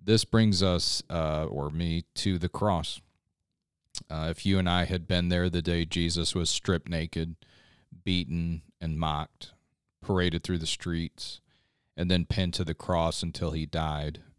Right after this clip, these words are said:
I do not believe we would have thought we were witnessing a victory. Be nice to think that I had that kind of spiritual depth, but I don't think I do.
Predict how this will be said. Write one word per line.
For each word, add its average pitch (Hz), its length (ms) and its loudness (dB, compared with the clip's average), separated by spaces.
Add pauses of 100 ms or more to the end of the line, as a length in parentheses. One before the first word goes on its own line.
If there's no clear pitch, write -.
(120)
I 85 60 -2
do 85 160 -2
not 82 240 0
believe 82 340 -2
we 85 100 0
would 80 240 -2
have 85 160 -6
thought 80 380 -4
we 82 120 -6
were 78 120 -6
witnessing 78 540 -6
a 76 60 -6
victory. 76 580 -8 (720)
Be 87 100 -4
nice 87 280 2
to 80 100 -6
think 82 300 -4
that 82 100 -2
I 78 100 -2
had 82 220 -2
that 85 120 -4
kind 85 200 -6
of 73 60 -4
spiritual 80 520 -6
depth, - 400 -8
but 78 100 -4
I 80 120 -2
don't 73 180 -6
think 73 180 -8
I 78 100 -6
do. 76 280 -10